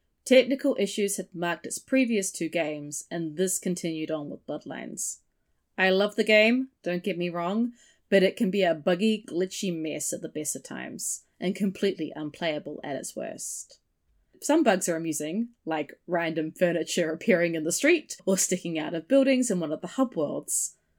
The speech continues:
Others are potentially horrifying, with character and object models swapping,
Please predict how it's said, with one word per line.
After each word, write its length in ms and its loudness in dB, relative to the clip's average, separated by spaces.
Others 460 2
are 120 -6
potentially 560 -2
horrifying, 800 2
with 200 -2
character 480 4
and 140 4
object 360 0
models 400 2
swapping, 520 0